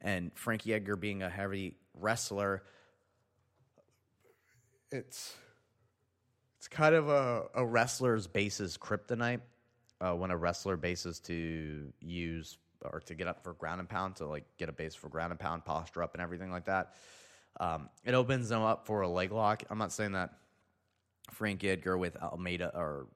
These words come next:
Ricardo Almeida in his corner doesn't know that how to defend against leg locks. I just think Pedro Munoz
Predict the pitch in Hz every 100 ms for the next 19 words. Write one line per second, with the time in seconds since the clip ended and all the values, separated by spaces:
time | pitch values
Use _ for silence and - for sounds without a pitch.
0 | 95 95 92 87 80 87 87 87 82 -
1 | 90 85 85 85 82 85 82 80 78 -
2 | _ _ _ _ _ _ _ _ _ _
3 | _ - 90 87 78 90 90 85 78 104
4 | 117 98 92 87 - 90 92 - 95 104
5 | 95 87 92 104 92 87 -